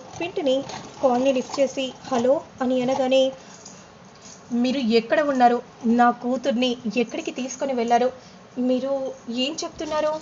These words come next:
నా కూతురు కనిపించట్లేదు" అని అనగానే ఒక్కసారిగా శౌర్య షాక్ అయిపోతాడు. "ఖచ్చితంగా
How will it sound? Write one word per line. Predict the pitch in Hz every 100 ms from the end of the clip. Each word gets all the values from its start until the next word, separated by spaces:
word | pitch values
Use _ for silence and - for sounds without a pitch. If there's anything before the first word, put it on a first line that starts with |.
| - - -
నా | 240 247 240
కూతురు | 247 254 269 269 311 -
కనిపించట్లేదు" | 285 330 359 285 302 233 247 233 254 - - -
అని | 247 240 262 -
అనగానే | 254 262 262 247 254 254 -
ఒక్కసారిగా | 277 - - 269 247 247 240
శౌర్య | - 233 233 247 233 -
షాక్ | - 262 226
అయిపోతాడు. | 269 - 240 240 247 226 - - -
"ఖచ్చితంగా | 277 - 240 240 233